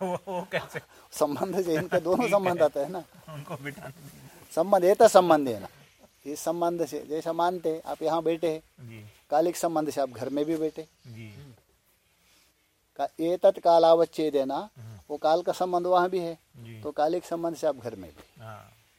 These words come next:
Speaker 2: संयोग संबंध से केवल यहाँ
Speaker 1: जी।
Speaker 2: भूतल में।
Speaker 1: हाँ।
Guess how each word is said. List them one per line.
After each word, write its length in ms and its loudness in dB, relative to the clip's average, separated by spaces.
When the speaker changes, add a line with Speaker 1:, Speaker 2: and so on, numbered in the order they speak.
Speaker 2:
संयोग 540 -2
संबंध 360 0
से 160 0
केवल 320 -6
यहाँ 200 -16
Speaker 1:
जी। 420 -18
Speaker 2:
भूतल 300 -8
में। 200 -20
Speaker 1:
हाँ। 220 -20